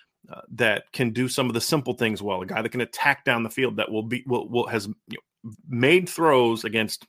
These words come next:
Power Five teams that we just haven't seen Notre Dame quarterbacks attempt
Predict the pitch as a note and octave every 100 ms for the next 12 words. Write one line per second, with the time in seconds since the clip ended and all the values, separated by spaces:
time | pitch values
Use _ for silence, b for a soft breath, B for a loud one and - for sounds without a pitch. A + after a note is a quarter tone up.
0 | _ C#3 D3+ E3+ D3+ C#3+ C3 D3+ C3+ A2+
1 | A2 - b b b b b b _ -
2 | A2+ A#2+ A2 C3 C3 C#3 - C3 B2 -
3 | B2+ A#2+ A#2 A2 A#2+ A2 G#2+ - - G2+
4 | F#2 -